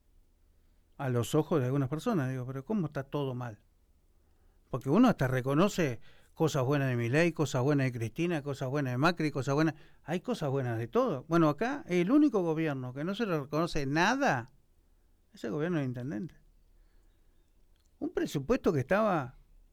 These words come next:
Al otro día salen a mentir porque no pudieron decir una palabra, ni una sola cifra en toda la sesión. La primera nota que hacen, baja en educación, baja en esto y en salud.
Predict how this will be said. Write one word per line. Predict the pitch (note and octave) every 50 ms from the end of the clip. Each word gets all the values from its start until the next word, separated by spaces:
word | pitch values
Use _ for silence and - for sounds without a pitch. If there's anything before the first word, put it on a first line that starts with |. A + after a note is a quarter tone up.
| _ _ _ _ _ _ _ _
Al | - F#3+ A3 B3+
otro | D#4+ D#4 - B3+ B3+
día | C4 C#4+ D4+ C#4
salen | A3+ - C4+ C4 B3 B3 A3
a | F#3+ E3
mentir | D#3 D3 C#3 C#3+ C3 - A#3 A3 F#3 F#3+ G#3 - _ _ _
porque | - D#3+ C#3 - D#3 D3+
no | G3+ A#3 -
pudieron | - A3+ A#3 B3 A#3+ G#3+ F3
decir | E3 D#3 - A3 G#3+ G#3+
una | A3 G3+ F#3 E3 -
palabra, | D3 D3 D3+ E3+ F#3+ G3+ G3 E3+ D3+ C#3+
ni | D3 D#3+ F#3
una | G3+ G3 F3+ D#3
sola | - - - B3 C4+ C4+ A3+ -
cifra | - G3 E3+ D3+ - D#3 D3 C#3+ D3+ - - -
en | D#3 D3 C#3
toda | D3 G3 A3 A3
la | F3+ E3 C#3+
sesión. | - E3 D3 - - F#3+ F3 D3+ D3 D#3+ - - _ _ _ _ _ _ _ _
La | - E3+ F3 E3+ E3+
primera | F#3 F#3+ G3+ A3 B3 C4+ C4+ B3+ A3+
nota | G#3+ B3 A#3+ - A3 G3
que | G#3 A#3
hacen, | B3 A#3+ - D#4 D#4 - _ _ _ _ _ _ _ _ _ _ _ _ _ _ _ _ _ _ _ _ _ _ _ _ _ _ _ _ _ _ _
baja | - D#3+ C#3+ D3+ G3 G#3 G3+ - G#3
en | G3
educación, | F#3+ F3+ E3+ E3+ - E3+ E3 D3+ - - A#3 C4+ D4+ D4 C4 G#3+ F3
baja | G3 A3+ A3+ - G#3+ G3
en | F#3+ A3
esto | C#4 C#4 C#4 C4+ A#3 G#3+ A3 G#3+ _ _ _ _ _ _ _ _ _ _ _ _ _ _ _ -
y | F#3+ F3+ F3+ E3+ E3 E3
en | E3+ D#3+
salud. | - E3+ E3 E3 E3 D3